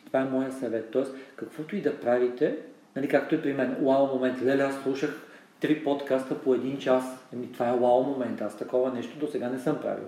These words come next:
Слушал съм аудиокниги, но подкасти по един час не съм слушал. И това е уау момент. Така че моя съвет е: измислете къде наистина ще направите уау момент. Тоест, човекът да повярва, че сте били полезни за него. И да иска и още, и още, и още.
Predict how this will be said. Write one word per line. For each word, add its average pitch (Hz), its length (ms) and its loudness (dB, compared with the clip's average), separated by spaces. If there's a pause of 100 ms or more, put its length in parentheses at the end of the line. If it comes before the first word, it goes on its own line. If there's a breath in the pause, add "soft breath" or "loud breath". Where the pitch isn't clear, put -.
(160)
Слушал 117 260 0
съм 139 200 -2
аудиокниги, 117 600 0
но 135 160 -4
подкасти 127 560 0 (100)
по 110 100 -2
един 117 240 -2
час 110 240 -8
не 143 80 -4
съм 156 260 0
слушал. 98 300 -10 (680 loud breath)
И 117 320 0 (320)
това 127 200 2
е 131 80 4
уау 127 220 4
момент. 113 300 -4
Така - 220 -6
че 139 100 -6
моя 143 240 0
съвет 131 360 0
е: 131 100 -2 (280 loud breath)
измислете 120 500 2
къде 131 180 0
наистина 151 380 -4
ще - 140 -12
направите 131 500 -4
уау 120 340 4
момент. 120 500 -6
Тоест, 117 240 -4
човекът 127 560 -4 (260 loud breath)
да - 180 -4
повярва, 113 800 -4 (340)
че 127 100 -8
сте - 140 -8
били 113 280 -4
полезни 117 400 -2
за 113 140 -6
него. 107 320 -6
И 110 40 -2
да 117 80 -4
иска - 200 -2
и 127 160 4
още, 131 280 2
и 120 140 4
още, 120 240 -2
и 113 140 2
още. 107 320 -6